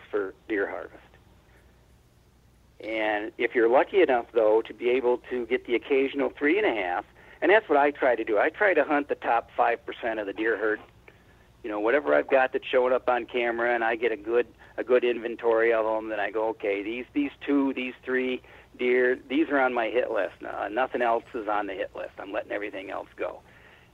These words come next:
And if the neighbors kill 'em, and, and hey, it does. I, I see deer that I get pictures of, and I've got, you know, I've got, uh,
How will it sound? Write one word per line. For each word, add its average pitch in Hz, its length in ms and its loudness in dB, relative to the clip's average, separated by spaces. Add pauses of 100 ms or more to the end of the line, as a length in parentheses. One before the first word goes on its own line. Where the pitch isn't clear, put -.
(140)
And 101 140 -8
if 95 120 -10
the - 80 -10
neighbors 135 440 0 (100)
kill 123 280 2
'em, 120 120 -2
and, 110 100 -2
and 160 160 0
hey, 175 260 2
it - 140 2
does. 110 260 2
I, 139 240 2
I 147 240 2
see 165 140 0
deer 143 300 4
that 131 80 2
I 131 80 4
get 131 200 -4
pictures 131 380 -4
of, 120 280 4
and 110 60 -6
I've 117 140 0
got, 120 240 0 (340)
you 131 80 -2
know, 135 60 6
I've 135 140 4
got, 131 180 4 (220)
uh, 117 260 2